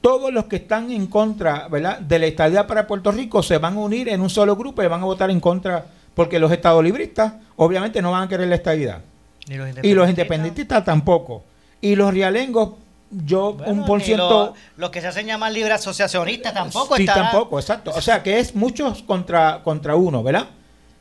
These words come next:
Speaker 1: De ganar el no, de ganar el no, que yo lo dudo, porque yo sé que aquí se atesora la ciudadanía americana que hoy celebramos, ¿verdad? Este, y algunos no celebran, pero hay muchos que la celebran, este, eh, eh, valoran esa relación con los Estados Unidos.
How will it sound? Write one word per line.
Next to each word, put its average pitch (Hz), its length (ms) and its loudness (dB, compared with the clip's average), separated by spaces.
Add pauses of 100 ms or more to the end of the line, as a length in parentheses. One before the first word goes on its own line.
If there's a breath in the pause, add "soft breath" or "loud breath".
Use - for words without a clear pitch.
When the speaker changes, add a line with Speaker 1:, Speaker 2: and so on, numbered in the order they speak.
(520)
Speaker 1:
De 180 260 2
ganar 175 360 2
el 190 240 2
no, 147 320 4
de 143 100 -2
ganar 151 280 -4
el 202 80 -2
no, 214 140 2
que 165 120 0
yo 165 100 2
lo 196 120 6
dudo, 170 320 -2
porque 127 280 -6
yo 143 140 -2
sé 196 180 -2
que 196 100 -4
aquí 170 260 -4
se 196 120 -6
atesora 185 720 -2 (220 soft breath)
la 147 160 0
ciudadanía 143 420 0
americana 180 600 0
que 139 80 -6
hoy 135 140 -2
celebramos, 156 600 2
¿verdad? 139 220 -4 (540 loud breath)
Este, 143 600 2
y 147 60 -2
algunos 139 300 -2
no 170 100 0
celebran, 190 400 -2
pero 123 200 -2 (640)
hay 135 180 -8
muchos 170 320 0
que 160 100 -2
la 135 100 0
celebran, 156 460 -2 (400 loud breath)
este, 135 680 2 (120)
eh, 139 120 -10
eh, 139 180 0
valoran 190 460 4
esa 214 280 0
relación 185 520 -4
con 185 120 -2
los 139 160 2
Estados 147 380 -2
Unidos. 120 260 -6